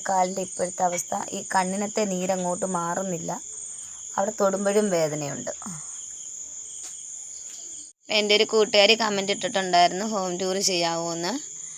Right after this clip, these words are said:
അപ്പോൾ എന്തായാലും ഉറപ്പായിട്ട് ഞാൻ ചെയ്യാം. ആ, പിന്നെ ഇപ്പോൾ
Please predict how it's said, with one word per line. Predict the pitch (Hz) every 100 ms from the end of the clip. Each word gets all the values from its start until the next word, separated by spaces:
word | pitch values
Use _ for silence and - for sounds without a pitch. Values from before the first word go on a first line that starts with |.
| - - - - - - -
അപ്പോൾ | - 233 214
എന്തായാലും | 208 202 208 220
ഉറപ്പായിട്ട് | 196 226 - 240 196 196
ഞാൻ | 190 190
ചെയ്യാം. | 170 170 240 - - 185
ആ, | 175 165 170 165 170 160 - -
പിന്നെ | 185 170 175 170 170 170 165 - - - - - - - - - - - - - - -
ഇപ്പോൾ | 196